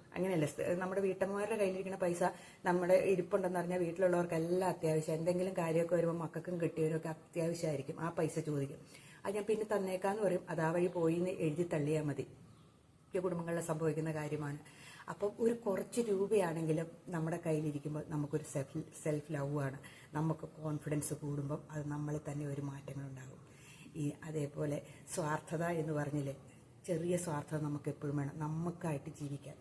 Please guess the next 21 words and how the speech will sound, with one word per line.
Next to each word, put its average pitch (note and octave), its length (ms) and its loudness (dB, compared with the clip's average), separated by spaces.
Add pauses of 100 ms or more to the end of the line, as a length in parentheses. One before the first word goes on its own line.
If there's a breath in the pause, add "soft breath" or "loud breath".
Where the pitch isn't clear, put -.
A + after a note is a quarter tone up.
മറ്റുള്ളവർക്കല്ല, D3+ 920 -6 (120)
നമുക്കായിട്ട് D#3 680 -2
ജീവിക്കാൻ D3 560 -2
ഒരു C#3+ 120 -6
സ്വാർത്ഥതയോട് D#3 720 -4
കൂടിയുള്ളൊരു C#3+ 400 -2
ജീവിതമായിരിക്കണം C#3+ 680 -6
നമ്മുടെ. C3 280 -10 (480 loud breath)
എപ്പോഴും F3+ 560 0
മറ്റുള്ളവർക്ക് D#3 540 -4
വേണ്ടി D3 200 -4
ജീവിച്ചിട്ടുണ്ടെങ്കിൽ D3 640 -8
നമുക്ക് D3 260 -4
ഒരു D3 140 -2
വിലയുണ്ടാവില്ല, D#3 800 0
ഒന്നാമത്തെ E3+ 600 -2
കാര്യം. G3 260 0
രണ്ടാമത്തെ C#3 520 -6
കാര്യം, C#3+ 340 -6
നമ്മൾ D3 200 -4
ജീവിക്കുകയില്ല. C#3 760 -4